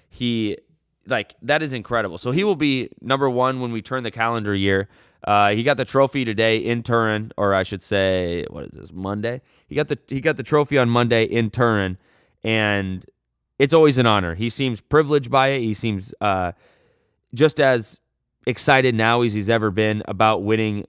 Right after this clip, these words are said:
the year-end number one award. Uh, it, it's, it's not easy. Like I said, it's such a long year, and what he's been through the last few years, um, you know, some, a lot of it self-inflicted, not being, not taking the vaccine,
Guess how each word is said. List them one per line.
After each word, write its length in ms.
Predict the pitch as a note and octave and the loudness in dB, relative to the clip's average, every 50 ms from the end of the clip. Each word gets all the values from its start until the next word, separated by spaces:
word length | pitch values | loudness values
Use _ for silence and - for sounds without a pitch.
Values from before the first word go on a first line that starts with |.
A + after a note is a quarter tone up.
| _ _ - | _ _ -10
the 160 | G2 G#2 A2 | -4 -4 -2
year-end 440 | G#2 G2 G#2+ A2+ A2+ A2 G#2+ G#2+ G#2 | -2 0 0 0 2 2 0 0 0
number 240 | G#2 G#2+ F#2+ G2+ G2 | -2 -2 -2 -2 -4
one 220 | G2 G#2 A2 A2 | -2 -2 -2 -2
award. 440 | A2 G#2 G2+ G#2+ G#2+ G#2+ G#2 G2+ G2+ _ _ _ _ _ - | -2 -2 -2 0 0 0 -2 -2 -6 _ _ _ _ _ 2
Uh, 440 | G#2 G#2 G2+ F#2+ F#2 F#2 F2 E2+ C2 - _ - | 4 6 6 6 6 4 4 2 -2 -6 _ 0
it, 180 | A2 A2+ G2+ - _ _ - | 0 0 0 -2 _ _ -12
it's, 400 | - - A#2+ A#2+ - - - _ _ _ | -4 -2 -2 -2 -2 -6 -14 _ _ _
it's 200 | A#2+ A2+ - A2+ | -2 0 2 2
not 240 | C#3 C#3+ C#3 C3 | 4 4 4 4
easy. 340 | A2+ G#2+ G#2+ G#2 F2+ - F2+ - | 4 4 2 0 -2 -4 -14 -8
Like 200 | - G2+ A2 G#2+ | -2 -2 0 0
I 60 | A#2+ A#2 | 0 -2
said, 220 | - - G#2+ F#2+ | 0 0 -2 -2
it's 100 | F2+ E2+ | -2 -6
such 240 | - - E3 E3 - | -4 -4 -4 -2 -2
a 60 | C#3 | -4
long 340 | A2 G#2 G#2 A2 A2+ A2 G2+ | -2 -2 -2 -2 -4 -4 -4
year, 220 | G2+ G#2 G#2 G2+ | -4 -4 -4 -4
and 120 | G2 F#2+ F#2+ | -4 -4 0
what 220 | G#2+ C3 - - | 0 0 0 -2
he's 240 | G#2 A2+ D#3+ F3+ E3+ | -4 -4 -4 -4 -2
been 240 | D3 C#3+ C3 A2+ F#2 | -2 0 0 0 0
through 200 | - G#2 A2 G#2 | -2 -2 -2 -2
the 80 | G#2 | -2
last 280 | G#2+ G#2+ G#2 G#2+ - - | -2 -2 -2 -4 -6 -8
few 140 | - A2 G#2 | -6 -4 -2
years, 340 | G2+ G#2 G#2+ A2 G#2+ - _ _ _ _ - _ _ _ - | 0 0 0 0 -2 -4 _ _ _ _ -20 _ _ _ -4
um, 420 | - G2 F#2+ F2+ E2+ E2+ D#2+ - - _ _ | -2 0 0 0 -2 -4 -8 -12 -14 _ _
you 140 | - A#2 A#2 | -4 -2 0
know, 160 | A2 G2 - - _ - | 0 0 -4 -8 _ -6
some, 180 | - C#3 C3+ | -4 -2 0
a 180 | C3 A#2 - G2 | 0 -2 -2 -2
lot 220 | A2+ A2+ A2+ A#2+ | 0 2 2 2
of 60 | A#2+ A#2 | 2 2
it 100 | - - | -2 -2
self-inflicted, 760 | - A#2 G#2+ G#2+ - G2 F2+ - A#2 A#2 A2+ - C3 B2+ | 0 0 0 0 -2 -8 -6 -2 -2 -2 -2 -2 -4 -4
not 280 | A#2 G#2+ G2+ F#2+ - - | -2 -2 -4 -4 -4 -6
being, 200 | G#2+ G#2 F#2+ - - | -8 -6 -8 -8 -8
not 280 | G#2 G#2+ G2+ G#2 - | -4 -2 -2 -2 -2
taking 300 | - A2 G#2 - G2+ G2+ | -4 -4 -4 -4 -4 -4
the 60 | F#2+ F#2+ | -2 0
vaccine, 640 | F#2+ F#2 F2+ - - - C#3 C#3+ C#3 C3 B2+ A#2+ | 0 0 -2 -4 -4 -4 -2 0 0 -2 -2 -4